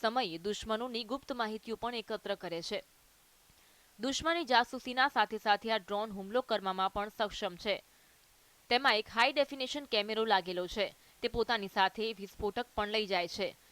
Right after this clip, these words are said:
તેમાં જી પી એસ નેવિગેશન સિસ્ટમ લાગેલી છે. દુશ્મનના રડારને ચકમો આપવાની સાથે સાથે તે દુશ્મનના ઇલેક્ટ્રોમેગ્નેટિક સ્પેક્ટ્રમ જામિંગ સાથે સારો ઉપાય પણ છે.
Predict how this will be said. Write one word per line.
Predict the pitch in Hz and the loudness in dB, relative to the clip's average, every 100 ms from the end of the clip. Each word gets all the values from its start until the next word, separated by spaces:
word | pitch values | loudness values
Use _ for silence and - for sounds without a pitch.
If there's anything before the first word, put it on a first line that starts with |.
| - - | -6 0
તેમાં | 220 233 | 2 2
જી | 185 | 0
પી | 214 240 233 | -6 0 0
એસ | 233 | 0
નેવિગેશન | 208 196 196 202 247 | -4 -4 -4 -4 -4
સિસ્ટમ | 226 202 - 254 | -8 -14 -4 -2
લાગેલી | 254 220 220 208 | 2 2 2 -2
છે. | 185 185 - _ - - - | -4 -8 -12 _ -20 -20 -12
દુશ્મનના | 185 220 - 240 240 | -6 -4 0 2 2
રડારને | 202 196 226 214 | 6 6 6 2
ચકમો | 208 202 - 262 | 0 -2 0 2
આપવાની | 220 - 214 208 | 4 4 0 0
સાથે | - 190 247 | 2 2 2
સાથે | 262 226 208 196 233 - - | 4 4 4 -2 -4 -10 -2
તે | 226 | -2
દુશ્મનના | 220 233 262 277 233 175 170 - - _ _ | 0 -4 -2 0 2 0 -2 -16 -20 _ _
ઇલેક્ટ્રોમેગ્નેટિક | 262 311 370 370 311 262 285 262 302 - - | 0 0 0 2 2 2 0 -2 -6 -8 -20
સ્પેક્ટ્રમ | - 240 240 - 285 311 | 0 2 2 2 2 2
જામિંગ | 269 208 214 254 302 | 2 6 6 4 -6
સાથે | - 202 - 208 180 - - - - | 2 4 4 -2 -4 -8 -20 -20 6
સારો | 277 262 339 | 8 10 6
ઉપાય | 285 233 208 | 2 4 4
પણ | 190 175 | 0 -6
છે. | - 208 | -2 -2